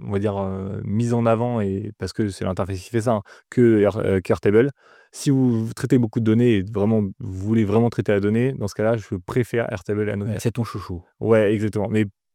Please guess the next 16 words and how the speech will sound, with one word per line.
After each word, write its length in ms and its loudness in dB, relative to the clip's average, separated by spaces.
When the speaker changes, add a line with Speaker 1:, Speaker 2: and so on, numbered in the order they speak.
Speaker 1:
et 160 4
j'adore 300 4
Airtable, 260 0
euh, 320 6
j'adore 260 4
Notion, 280 -2
hein. 100 -6
J'adore 260 -2
Notion 260 -2
aussi. 260 -4
Le 100 -2
problème 220 6
de 100 4
Notion, 320 2
c'est 180 -6
que, 120 0